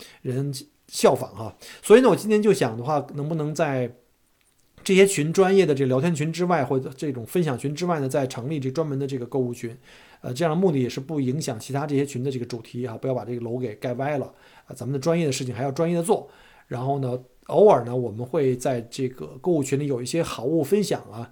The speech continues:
一些购物的这个接龙呢，呃，可以在我这些其他的这些生活群里面去分享一下，也算是活跃一下气氛。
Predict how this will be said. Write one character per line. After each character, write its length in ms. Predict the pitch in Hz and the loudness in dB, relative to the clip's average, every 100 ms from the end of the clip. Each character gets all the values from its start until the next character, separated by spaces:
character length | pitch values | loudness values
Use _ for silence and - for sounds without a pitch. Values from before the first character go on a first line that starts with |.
| _ - | _ -10
一 80 | |
些 280 | 139 165 160 | -2 2 2
购 180 | 160 190 | 2 2
物 200 | 165 156 | 2 0
的 120 | 135 | -2
这 120 | 131 127 | -2 0
个 100 | 131 | -2
接 220 | 190 226 | 2 2
龙 240 | 147 120 | 2 -2
呢， 240 | 151 131 - _ _ _ | -4 -6 -10 _ _ _
呃， 140 | 127 | -14
可 140 | 127 143 | -4 -2
以 100 | 131 | 0
在 200 | 143 127 | 0 -2
我 160 | 110 117 | -4 -4
这 120 | 135 | -4
些 220 | 131 131 | 0 -2
其 160 | 131 127 | 0 -2
他 120 | 135 | -2
的 80 | 127 | -2
这 140 | 120 | -4
些 60 | 117 | -4
生 240 | 160 147 | -4 -2
活 80 | 135 | -2
群 160 | 131 | -4
里 100 | 127 | -6
面 140 | 113 113 | -6 -8
去 160 | - | -6
分 200 | 123 156 | -4 -4
享 220 | 143 98 110 | -4 -8 -8
一 40 | |
下， 160 | 127 110 | -8 -8
也 120 | 107 | -12
算 200 | 110 131 | -6 -6
是 120 | 120 | -6
活 200 | 117 120 | -8 -6
跃 80 | 147 | -2
一 40 | 139 | 0
下 120 | 147 | -2
气 240 | - 156 | -2 -6
氛。 100 | 120 | -6